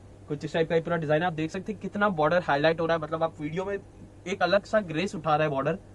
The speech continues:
पूरा इसका आपको पल्लू पे ये प्रिंट मिलता है, बॉर्डर, अ, अंदर की side पूरे skirt पे आपको ये print चलता हुआ मिलेगा। ये देखिए दोस्तों, बाकी दोस्तों, प्राइस वाइज हमारी सब साड़ीज बहुत ही economical रहती है। आप कहीं पे भी हमारी साड़ी को compare कर लीजिए।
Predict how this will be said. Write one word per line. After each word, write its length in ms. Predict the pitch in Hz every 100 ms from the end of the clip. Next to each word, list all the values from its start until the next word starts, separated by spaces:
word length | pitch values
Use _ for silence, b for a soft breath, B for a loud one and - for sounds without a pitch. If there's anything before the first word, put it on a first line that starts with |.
| B B B -
पूरा 140 | 156
इसका 180 | 175 190
आपको 160 | 175 185
पल्लू 220 | 160 160
पे 120 | 185
ये 120 | 165
प्रिंट 220 | 165 180 170
मिलता 180 | 170
है, 100 | 190
बॉर्डर, 360 | 196 147 156 156 151
अ, 220 | 147 135
अंदर 200 | 135 165
की 100 | 165
side 180 | 170 165
पूरे 140 | 165
skirt 220 | 156 156
पे 60 | 151
आपको 200 | 156 196
ये 160 | 151 147
print 220 | 147 151
चलता 200 | 135 139
हुआ 80 | 151
मिलेगा। 300 | 135 131 - - B B -
ये 60 | 143
देखिए 200 | 127 135
दोस्तों, 260 | 131 - 117 - - - - - - - - - - - - 151
बाकी 160 | 165
दोस्तों, 220 | 202 202
प्राइस 320 | 208 175 180 190
वाइज 160 | 196
हमारी 220 | 214 180
सब 180 | - 170
साड़ीज 300 | 180 165 170 151
बहुत 200 | 151 160
ही 40 |
economical 380 | 170 165 165 165
रहती 200 | 151 170
है। 60 |
आप 160 | 170 170
कहीं 220 | 160 165
पे 100 | 190
भी 80 | 190
हमारी 220 | 180 170
साड़ी 220 | 170 143 156
को 80 |
compare 320 | 160 147 156 160
कर 100 | 151
लीजिए। 320 | 147 165